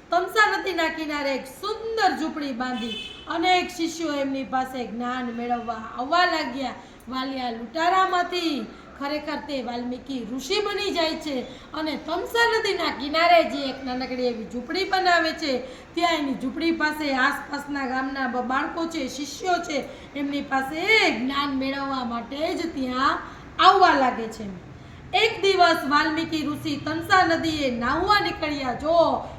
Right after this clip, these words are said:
બાળકો, તમે શબ્દોનો પ્રયોગ જો, વાલિયો લૂંટારોમાંથી. હવે શું એમના માટે શબ્દનો પ્રયોગ થાય છે? વાલ્મીકી ઋષિ. આ કોનો કમાલ છે? એમના રામ નામના જપ, તપનો કમાલ છે.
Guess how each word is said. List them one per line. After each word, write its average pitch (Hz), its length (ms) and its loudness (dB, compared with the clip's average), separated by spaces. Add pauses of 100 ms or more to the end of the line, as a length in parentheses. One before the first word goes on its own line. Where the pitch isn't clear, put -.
(120)
બાળકો, 339 520 4
તમે 302 200 -2
શબ્દોનો 403 580 2
પ્રયોગ 320 420 2
જો, 247 420 -4
વાલિયો 302 500 0
લૂંટારોમાંથી. 262 840 -2 (400)
હવે 277 200 -4
શું 440 420 4
એમના 403 320 0
માટે 302 260 -2
શબ્દનો 277 560 -6
પ્રયોગ 269 300 -8
થાય 262 240 -10
છે? 269 280 -8 (420)
વાલ્મીકી 247 1200 2
ઋષિ. 285 480 -2 (300)
આ 233 60 2
કોનો 311 400 0
કમાલ 330 420 2
છે? 392 280 -2
એમના 277 380 2
રામ 247 320 -2
નામના 277 720 0
જપ, 254 280 -6 (720)
તપનો 392 380 6
કમાલ 240 420 -2
છે. 202 200 -12